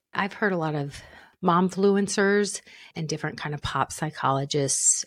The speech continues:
on, on the socials talk about cycle breaking, right?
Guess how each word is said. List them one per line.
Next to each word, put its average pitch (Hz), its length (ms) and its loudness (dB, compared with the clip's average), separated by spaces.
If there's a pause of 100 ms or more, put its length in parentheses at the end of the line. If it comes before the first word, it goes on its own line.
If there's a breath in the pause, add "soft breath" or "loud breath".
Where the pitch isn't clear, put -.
on, 143 400 -6 (180)
on 185 220 4
the 160 100 2
socials 147 760 0 (440 loud breath)
talk - 320 2
about 147 460 0 (520)
cycle 151 520 -2
breaking, - 580 -6 (300)
right? 143 340 -4